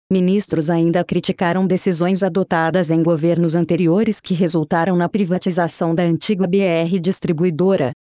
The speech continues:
empresa responsável por uma ampla rede de distribuição de combustíveis. Para o ministro de Minas e Energia, Alexandre Silveira,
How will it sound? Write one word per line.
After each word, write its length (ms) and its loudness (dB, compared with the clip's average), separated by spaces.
empresa 480 0
responsável 760 -2
por 160 -2
uma 160 2
ampla 340 0
rede 380 0
de 100 -2
distribuição 800 -2
de 100 0
combustíveis. 880 -2
Para 180 2
o 80 2
ministro 500 2
de 140 -2
Minas 360 2
e 40 2
Energia, 560 0
Alexandre 580 0
Silveira, 480 0